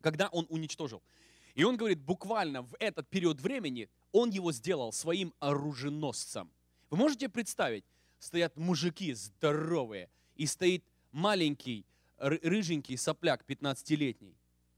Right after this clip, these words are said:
который, и все говорят, «Делать будешь, как он скажет». Вы верите, что что-то в Давиде было сверхъестественное?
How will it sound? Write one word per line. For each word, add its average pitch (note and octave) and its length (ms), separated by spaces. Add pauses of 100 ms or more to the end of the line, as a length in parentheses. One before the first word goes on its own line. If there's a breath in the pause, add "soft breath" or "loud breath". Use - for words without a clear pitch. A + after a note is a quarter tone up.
(220)
который, F3+ 400
и F3+ 140
все G3 220
говорят, E3+ 360
«Делать E3+ 300
будешь, E3+ 300
как - 220
он C3+ 160
скажет». G2 400 (560)
Вы A3+ 120
верите, F4+ 280
что G#3 160
что-то G3+ 300
в C#3 100
Давиде F3 380
было C#3 520
сверхъестественное? D3+ 1160